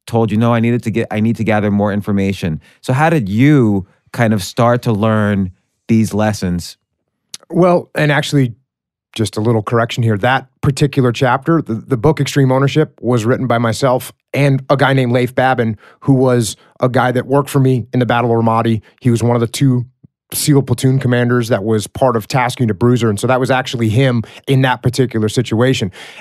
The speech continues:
Speaker 2: And that was representative of the decisions that my, my guys, all of them,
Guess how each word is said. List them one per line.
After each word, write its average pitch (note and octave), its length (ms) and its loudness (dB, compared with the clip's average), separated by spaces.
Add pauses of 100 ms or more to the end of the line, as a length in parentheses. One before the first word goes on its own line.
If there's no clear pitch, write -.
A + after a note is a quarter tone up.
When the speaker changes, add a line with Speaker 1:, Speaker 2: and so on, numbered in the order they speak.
(100)
Speaker 2:
And C3+ 360 0
that D3 160 2
was C#3+ 160 2
representative C3 720 2
of A2 340 -2
the A2+ 160 2
decisions A#2+ 880 0
that A2 280 -2 (200)
my, A#2+ 300 0
my B2 200 0
guys, A#2 320 -2
all D3+ 300 2
of G2+ 60 -4
them, G2+ 180 -2